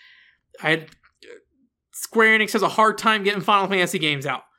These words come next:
Square Enix has a hard time getting video games out. Um, so this <laughs> idea of, like, "Yeah, let's just copy and paste, like, Cloud's model between four different games," is, I'm kinda like, "Okay, do what you gotta do, Square <laughs> Enix, to make this work." <laughs> Um, and, like, you know,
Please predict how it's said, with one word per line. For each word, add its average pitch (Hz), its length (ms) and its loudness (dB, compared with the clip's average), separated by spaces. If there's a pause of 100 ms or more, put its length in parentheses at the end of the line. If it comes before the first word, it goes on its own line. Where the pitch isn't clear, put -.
Square 285 280 0
Enix - 40 -6
has 277 100 0
a 233 80 4
hard 226 180 2
time 233 120 0
getting 180 300 -2
video 160 240 2
games 127 260 -12
out. 131 280 -6 (360)
Um, 147 460 0
so 165 480 0
this 160 220 -6
<laughs> - 20 2
idea 233 340 0
of, 196 100 -2
like, 175 300 -2 (240)
"Yeah, 330 300 2
let's 269 160 2
just 302 200 -4
copy 262 360 2
and 226 100 0
paste, 233 280 0
like, 202 180 2
Cloud's 208 420 2
model 180 380 2
between 165 380 -2
four 185 260 2
different 160 320 -4
games," 143 420 -4 (440)
is, 185 260 -4
I'm 185 100 0
kinda 220 440 -2
like, 165 300 0
"Okay, 156 440 0 (400)
do 190 120 0
what 226 140 0
you 190 80 -4
gotta 180 220 0
do, 156 160 -4
Square 143 300 -10
<laughs> - 140 -6
Enix, - 360 -4
to - 60 -6
make 262 260 -2
this 262 180 -2
work." 233 460 -2
<laughs> - 180 -4
Um, 240 300 -2 (440)
and, 320 300 2
like, 277 220 0
you 269 80 0
know, 277 100 2